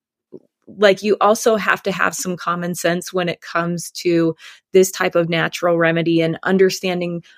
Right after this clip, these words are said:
the science of, like, chemistry and soil and P H.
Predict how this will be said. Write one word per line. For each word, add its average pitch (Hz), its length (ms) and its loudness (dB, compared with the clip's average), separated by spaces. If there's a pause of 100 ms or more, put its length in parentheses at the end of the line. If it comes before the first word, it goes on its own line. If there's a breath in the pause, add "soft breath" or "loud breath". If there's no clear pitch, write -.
(180)
the 233 100 6
science 233 600 4 (160)
of, 208 220 0 (260)
like, 214 340 0 (140)
chemistry 233 600 2
and 185 180 0
soil 220 440 4
and 180 160 -2
P 185 240 0
H. - 500 0